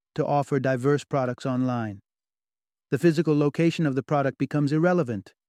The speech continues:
as long as it's showcased alongside your other offerings.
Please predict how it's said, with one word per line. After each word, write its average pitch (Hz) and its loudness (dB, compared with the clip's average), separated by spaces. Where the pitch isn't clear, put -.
as 131 -4
long 151 2
as 135 -2
it's 131 -4
showcased 151 0
alongside 143 0
your 135 2
other 147 2
offerings. 123 -4